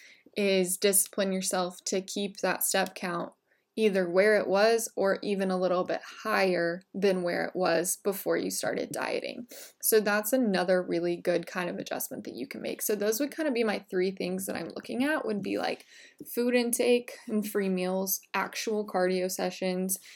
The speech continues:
and then just, like, more non-exercise activity,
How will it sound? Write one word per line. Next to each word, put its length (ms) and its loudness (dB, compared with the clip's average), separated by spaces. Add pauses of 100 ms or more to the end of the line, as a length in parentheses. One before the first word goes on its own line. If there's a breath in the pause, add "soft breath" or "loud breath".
(120)
and 200 4
then 200 4
just, 160 -4
like, 200 -2
more 260 2
non-exercise 1040 -4 (140)
activity, 760 0